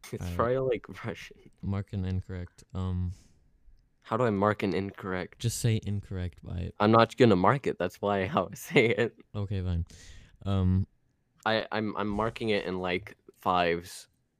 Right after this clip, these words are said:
Speaker 1: Like, in the five, one, two, three, four, five. You know those, the, like, kinda Roman numeral type of pairings?
Speaker 2: What?
Speaker 1: Like, you know where you do four lines and then a line through them all as five?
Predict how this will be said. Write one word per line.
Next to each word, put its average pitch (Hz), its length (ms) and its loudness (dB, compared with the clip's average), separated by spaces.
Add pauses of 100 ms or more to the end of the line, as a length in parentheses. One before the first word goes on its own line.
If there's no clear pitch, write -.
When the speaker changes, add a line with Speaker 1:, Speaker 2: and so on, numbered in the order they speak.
(1600)
Speaker 1:
Like, 101 180 0
in 98 80 6
the 95 80 4
five, 92 540 2
one, 92 340 0
two, 92 180 -6
three, 90 200 -2
four, 92 200 -4
five. 90 260 -4 (560)
You 98 120 -2
know 104 120 4
those, 110 340 -2 (180)
the, 101 80 -2
like, 101 240 2 (160)
kinda 104 220 -2
Roman 98 260 -2
numeral 98 440 -2 (240)
type 107 180 -8
of 101 100 -6 (500)
pairings? 98 480 -2 (1200)
Speaker 2:
What? 98 500 -12 (640)
Speaker 1:
Like, 123 280 8
you 139 100 4
know 147 140 8
where 151 180 2
you 143 160 0
do 139 140 -2
four 123 340 2
lines 113 400 2
and 107 100 4
then 107 100 6
a 101 80 6
line 101 260 4
through 98 240 0
them 92 160 0
all 92 260 0 (140)
as 95 120 -4
five? 87 480 0